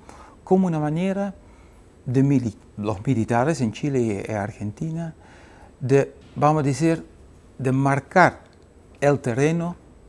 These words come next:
con esos fosos comunes para decir, "Nos somos, nosotros estamos reconquistando el país y el territorio nacional, eh, de las manos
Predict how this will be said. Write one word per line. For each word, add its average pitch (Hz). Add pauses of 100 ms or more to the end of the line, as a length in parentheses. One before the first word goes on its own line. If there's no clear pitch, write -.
(160)
con 151
esos 135
fosos 131
comunes 143
para 123
decir, 165
"Nos 139
somos, 208
nosotros 180 (200)
estamos 139
reconquistando 196 (300)
el 131
país 127
y 127
el 113
territorio 135
nacional, 143 (720)
eh, 143 (280)
de 139
las 139
manos 170